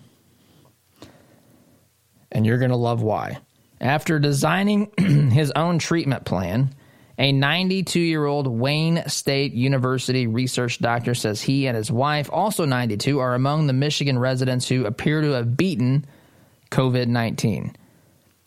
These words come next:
So quick pause. Beating covid nineteen at ninety-two is a remarkable feat. And two of them,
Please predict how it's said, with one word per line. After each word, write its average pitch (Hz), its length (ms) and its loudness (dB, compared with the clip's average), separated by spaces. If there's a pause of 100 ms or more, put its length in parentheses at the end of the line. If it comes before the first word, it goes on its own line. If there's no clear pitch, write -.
So - 180 -2
quick 170 320 -2
pause. 113 320 0
Beating 170 400 0
covid 170 320 0
nineteen 143 500 0
at 117 100 -2
ninety-two 123 960 0 (840)
is 127 680 -2 (1600)
a 139 40 2
remarkable 139 580 0
feat. 107 380 -2
And 156 320 0 (200)
two 302 220 0
of 165 120 0
them, - 380 -8